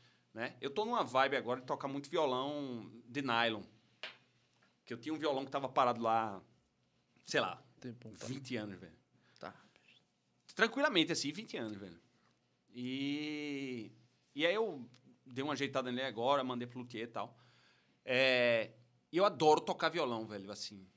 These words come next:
Speaker 1: E o de nylon, ele é o que eu digo, ele ainda é mais... Ele é mais amigável
Speaker 2: É.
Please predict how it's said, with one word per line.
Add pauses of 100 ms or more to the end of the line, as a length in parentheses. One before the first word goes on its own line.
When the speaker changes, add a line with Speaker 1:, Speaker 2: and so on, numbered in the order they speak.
(420)
Speaker 1:
E
o
de
nylon,
ele
é
o
que
eu
digo,
ele
ainda
é
mais... (1000)
Ele
é
mais
amigável
Speaker 2:
É.